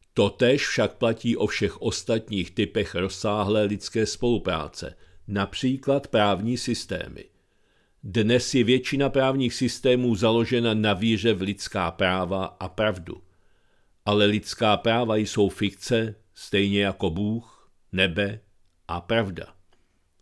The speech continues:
Ve skutečnosti lidé nemají žádná práva, stejně jako šimpanzi nebo vlci nemají žádná práva.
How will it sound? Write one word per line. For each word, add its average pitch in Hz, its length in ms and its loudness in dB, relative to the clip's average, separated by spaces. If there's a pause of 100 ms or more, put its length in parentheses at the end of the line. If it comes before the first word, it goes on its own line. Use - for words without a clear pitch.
Ve 135 160 2
skutečnosti 104 920 -4
lidé 104 360 2
nemají 107 520 0
žádná 107 560 2
práva, 117 540 -2 (240)
stejně 104 440 2
jako 98 240 -4
šimpanzi 107 800 -2
nebo 90 340 -2
vlci 95 400 -2
nemají 90 460 -2
žádná 80 460 -4
práva. 76 500 -12